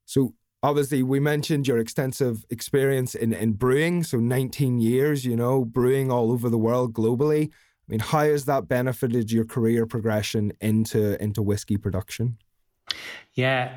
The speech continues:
Speaker 2: when we make whiskey here, uh, at,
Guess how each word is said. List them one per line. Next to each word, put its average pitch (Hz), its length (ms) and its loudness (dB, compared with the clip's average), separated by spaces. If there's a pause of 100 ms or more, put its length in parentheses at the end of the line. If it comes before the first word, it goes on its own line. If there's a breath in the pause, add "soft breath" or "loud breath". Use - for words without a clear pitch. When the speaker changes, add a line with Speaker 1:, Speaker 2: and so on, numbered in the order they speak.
(120)
Speaker 2:
when 147 300 0
we 175 420 2
make 143 420 -4
whiskey 127 540 -4
here, 120 680 -2
uh, 110 500 -12 (580)
at, 120 340 -4